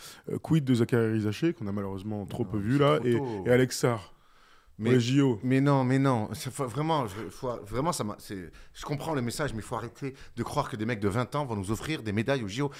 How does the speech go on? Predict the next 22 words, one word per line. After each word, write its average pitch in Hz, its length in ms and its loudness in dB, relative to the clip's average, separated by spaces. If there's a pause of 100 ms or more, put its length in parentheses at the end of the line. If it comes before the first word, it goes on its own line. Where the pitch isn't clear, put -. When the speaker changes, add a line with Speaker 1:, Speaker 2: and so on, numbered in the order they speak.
(200)
Speaker 2:
Dans 123 200 0
des 120 120 -2
carrières, 156 500 0
surtout 160 320 -8
sur 117 180 -8
des, 110 220 2 (160)
le 117 160 4
plus 143 200 -4
grand 147 280 2
tournoi 151 440 4
de 120 100 2
basket 131 400 4
au 131 60 4
monde, 127 240 2
c'est 151 140 -2
le 135 60 -4
tournoi 120 280 0
olympique. 107 360 0 (300)
Faut - 160 -4
arrêter 113 240 -2
de 101 80 -2
croire 185 420 8